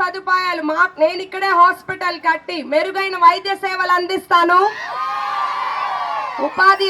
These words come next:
అవకాశాలు, స్థానిక సమస్యలన్నిటిపై దృష్టి పెడతాను.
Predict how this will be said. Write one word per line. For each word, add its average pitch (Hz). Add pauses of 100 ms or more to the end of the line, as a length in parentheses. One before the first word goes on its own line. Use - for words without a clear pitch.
అవకాశాలు, 370 (720)
స్థానిక 381 (180)
సమస్యలన్నిటిపై 381 (100)
దృష్టి 349
పెడతాను. 311